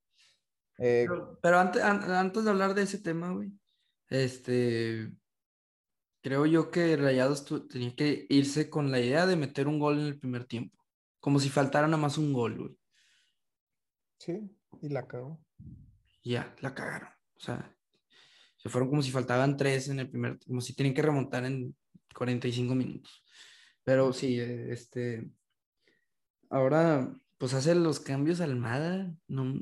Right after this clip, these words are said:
Speaker 2: no, en, en, ah, y, y se me hizo bien raro que no empezó Avilés, de hecho, güey. Un chavito que no, muy malito, la verdad. El cien
Speaker 1: Sí,
Speaker 2: de
Speaker 1: sí.
Speaker 2: Pachuca, pues,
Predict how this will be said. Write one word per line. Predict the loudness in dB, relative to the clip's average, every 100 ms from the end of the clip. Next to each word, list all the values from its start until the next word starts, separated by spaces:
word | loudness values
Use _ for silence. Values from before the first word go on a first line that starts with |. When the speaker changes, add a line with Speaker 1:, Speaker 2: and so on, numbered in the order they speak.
| -8
Speaker 2:
no, | -6 -4 -6 -8 -12 -16 -10
en, | -4 -4 -4 -6
en, | -4 0
ah, | 2 4
y, | 4 2 0
y |
se | 2
me | 2
hizo | 2
bien | 0 0
raro | -2
que | -2
no | -2
empezó | 0 0 0
Avilés, | 0 -2 -2
de | -6
hecho, | -8 -10 -10
güey. | -10 -14 _ -20 _ _
Un | 0
chavito | 2 4 2 0 -4
que | -2
no, | -2 -4 -6 -6 -8
muy | -2 0
malito, | 0 0 -2 -2
la | -2
verdad. | -4 -8 _ _ _ _ _ _ _
El | -10
cien | -4 -2
Speaker 1:
Sí, | -2
Speaker 2:
de | -4
Speaker 1:
sí. |
Speaker 2:
Pachuca, | -8 -10 -8 -6 -4 -6 -8 -14 _ _ _ _ _
pues, | -20